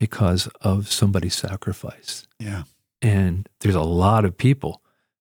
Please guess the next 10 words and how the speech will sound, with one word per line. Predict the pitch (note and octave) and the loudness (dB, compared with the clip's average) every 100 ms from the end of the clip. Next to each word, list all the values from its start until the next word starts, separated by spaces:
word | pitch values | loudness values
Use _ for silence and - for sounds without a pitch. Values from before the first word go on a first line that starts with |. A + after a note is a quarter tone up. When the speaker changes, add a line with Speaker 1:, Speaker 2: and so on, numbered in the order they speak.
| - | 0
Speaker 1:
that | G#2+ G#2 | 0 2
have | - G#2+ F#2+ | -2 -2 2
been | G#2 F#2+ | 2 2
behind | F#2+ - A2+ A#2+ F2 | -2 2 4 4 0
that | F#2+ | -6
sacrifice, | - G#2 - - - - - | -10 -10 -10 -12 -12 -10 -6
the, | - F2+ _ _ | -6 -6 _ _
the | - | -10
prayer | F#2+ - A2 G#2+ | -4 2 4 6
warriors, | G#2+ F2 E2 - - - | 4 2 -2 -4 -4 -6